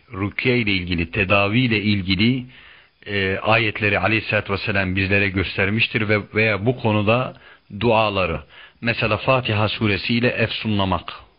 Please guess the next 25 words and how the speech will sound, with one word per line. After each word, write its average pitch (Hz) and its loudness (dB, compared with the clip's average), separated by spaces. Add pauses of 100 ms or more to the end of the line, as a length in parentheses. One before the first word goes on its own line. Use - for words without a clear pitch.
(100)
okumak, 101 -4
üflemek. 87 -2 (720)
Veyahut 117 0
işte 113 0
yatmadan 110 2
önce 107 2
İhlas, 104 0
Felak, 104 0
Nas 107 2
suresini 101 -2
okuyup 101 -2
üflemesi 95 -2
ve 95 0
bütün 110 0
bedenine 98 2
sürmesi, 92 -2
üç 113 -2
defa 98 -2
bunu 98 0
yapması 95 -2
ve 98 0
sonunda 98 -2
Ayetül 104 -2
Kürsi'yi 113 -2
okuması. 101 -2